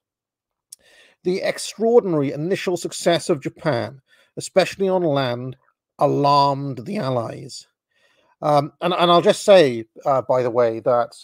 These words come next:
uh, one of the things that I haven't been mentioning, uh, during these streams is that there's quite a lot of stuff that you get in,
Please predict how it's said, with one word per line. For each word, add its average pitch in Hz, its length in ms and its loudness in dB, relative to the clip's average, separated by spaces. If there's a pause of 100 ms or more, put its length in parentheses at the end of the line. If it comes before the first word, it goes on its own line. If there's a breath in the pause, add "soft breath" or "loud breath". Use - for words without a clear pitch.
uh, 143 160 0
one 147 180 -2
of 160 80 -4
the 139 80 -6
things 135 440 -6
that 127 280 0
I 135 80 -4
haven't 127 400 -6
been 123 180 -10
mentioning, 113 600 -8 (460)
uh, 156 200 -4
during 135 400 2
these 113 180 -8
streams 117 380 -6
is 113 140 -14
that 120 120 -6
there's 131 140 -8
quite - 380 0
a - 20 0
lot 143 280 0
of 123 100 -6
stuff 120 480 -4 (1200)
that 131 340 0 (100)
you 135 140 -8
get 131 400 0
in, 123 440 -4